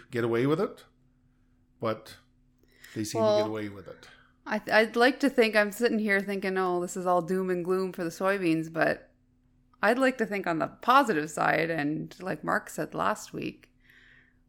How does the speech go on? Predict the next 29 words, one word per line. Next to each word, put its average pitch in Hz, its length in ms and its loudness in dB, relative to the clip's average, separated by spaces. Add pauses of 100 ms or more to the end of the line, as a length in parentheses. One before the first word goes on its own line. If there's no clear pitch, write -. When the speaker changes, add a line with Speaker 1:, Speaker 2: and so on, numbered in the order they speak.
(120)
Speaker 2:
we're 180 600 -10
looking 233 360 0
at 196 160 4
a 160 340 2 (140)
pretty 202 320 -2
phenomenal 165 920 -2 (180)
bean 170 220 -4
crop 151 440 -4
here 165 320 -6
in 151 80 -4
Eastern 156 320 -6
Ontario 160 400 -4
anyways - 540 -10
to - 140 -20
come 151 240 -6
in 156 160 -8
this - 180 -12
fall. 151 380 -6
So - 420 -8 (1300)
there's 190 260 -4
two 220 220 0
sides 214 360 6
to 220 80 2
every 185 200 2
coin, 175 440 0
so 165 400 -2
hopefully 180 520 -4
we 170 160 -2
can 170 440 -4